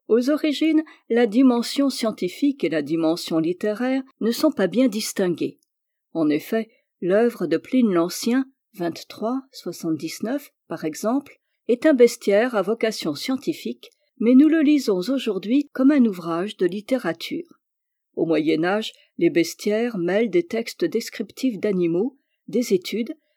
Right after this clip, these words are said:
des représentations graphiques, des fables et des poèmes. On appelle registres ces livres qui collectionnent un type d'objet précis, vivant ou inerte. L'herbier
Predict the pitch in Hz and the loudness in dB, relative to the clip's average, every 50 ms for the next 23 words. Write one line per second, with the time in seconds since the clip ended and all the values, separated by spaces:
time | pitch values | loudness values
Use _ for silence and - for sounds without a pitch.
0 | _ _ - 156 180 170 185 175 170 - - 180 175 175 175 165 - 180 175 170 | _ _ -4 -2 -2 0 0 0 -2 0 -2 -4 -2 -2 -4 -4 -4 -4 -6 -6
1 | - 202 190 180 180 185 220 220 - - 294 285 - - - _ _ _ _ _ | -6 -6 -6 -6 -4 -4 -6 -6 -6 -6 -6 -8 -8 -10 -20 _ _ _ _ _
2 | - 208 285 294 - - - 196 170 180 208 208 233 226 208 - 190 160 190 233 | -8 -6 -4 -4 -6 -6 -6 -4 -4 -2 -2 -2 -2 -4 -2 0 -2 0 0 -2
3 | 233 - - 165 151 139 - - - 135 - _ _ _ _ _ _ _ _ _ | -4 -4 -2 -2 -2 -2 -2 -6 -8 -10 -12 _ _ _ _ _ _ _ _ _
4 | _ _ _ _ _ _ _ _ _ _ _ - 220 240 269 285 294 294 - - | _ _ _ _ _ _ _ _ _ _ _ -4 0 2 4 2 2 0 -4 -4
5 | 294 285 254 190 - - - 170 143 165 165 165 160 - 254 254 - - - - | -2 0 0 0 -2 -6 -12 -8 -2 0 0 0 0 -2 -6 -6 -8 -10 -14 -18
6 | - - _ - - - 311 302 233 226 202 196 233 247 240 - - - - 214 | -20 -20 _ -14 -6 -2 0 0 0 0 -2 -4 -4 -4 -6 -8 -8 -10 -10 -10
7 | 202 - 277 262 240 226 - - - - 247 254 247 220 180 180 - - - 262 | -6 -4 -2 -2 0 -2 -4 -4 -4 -2 0 0 0 0 -2 -4 -6 -6 -6 -6
8 | 208 170 151 202 - - 156 170 151 - - - 214 214 - - - 180 175 - | -4 -2 -4 -4 -4 -2 -4 -4 -4 -4 -6 -10 -10 -10 -10 -10 -10 -10 -10 -10
9 | _ _ _ _ _ _ - 190 175 214 262 247 185 196 214 240 254 226 185 175 | _ _ _ _ _ _ -12 -6 -2 2 2 2 2 0 -2 0 0 0 0 0
10 | 170 160 151 147 135 - - _ _ _ - - _ _ _ _ _ _ _ _ | -2 -2 -2 -2 -4 -4 -8 _ _ _ -20 -20 _ _ _ _ _ _ _ _
11 | _ - 165 160 151 147 135 147 170 202 233 240 | _ -6 -4 -4 -4 -6 -4 0 2 2 2 2